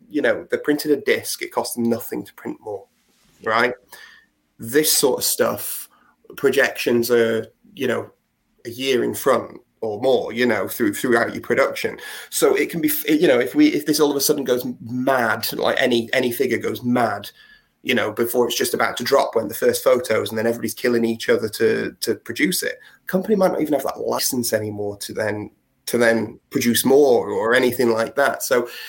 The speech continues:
Speaker 1: it's very much, it, with, with figures, if you want more of that line or you want more, you know, that figure in particular,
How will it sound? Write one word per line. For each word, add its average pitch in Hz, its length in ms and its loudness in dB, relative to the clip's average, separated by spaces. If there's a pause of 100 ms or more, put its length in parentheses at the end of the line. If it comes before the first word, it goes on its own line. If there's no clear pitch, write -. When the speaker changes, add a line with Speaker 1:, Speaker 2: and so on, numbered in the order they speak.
(140)
Speaker 1:
it's - 160 -4
very 170 240 4
much, 120 380 0
it, 101 200 -6
with, 139 200 -6
with 151 200 -2
figures, - 720 -4 (300)
if 127 160 -6
you 131 100 -4
want 147 240 2
more 147 240 4
of 127 80 -6
that 120 180 0
line 120 360 2
or 107 120 -2
you 107 140 -6
want 113 440 0 (340)
more, 117 320 2
you 127 100 0
know, 104 220 -4 (560)
that 113 240 -2
figure 117 260 2
in 107 80 2
particular, - 560 -4